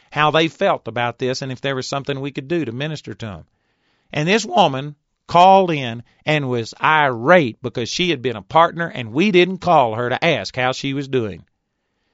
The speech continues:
And you know, when my wife and I heard about that, I thought, "I can't even relate to this."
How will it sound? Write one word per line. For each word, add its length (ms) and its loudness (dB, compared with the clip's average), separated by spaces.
And 140 -6
you 80 -2
know, 100 2
when 140 0
my 180 2
wife 380 2
and 80 -4
I 160 -2
heard 240 -4
about 320 -10
that, 240 -6
I 80 2
thought, 320 2
"I 120 -4
can't 280 -6
even 240 -6
relate 420 -6
to 60 -14
this." 400 -14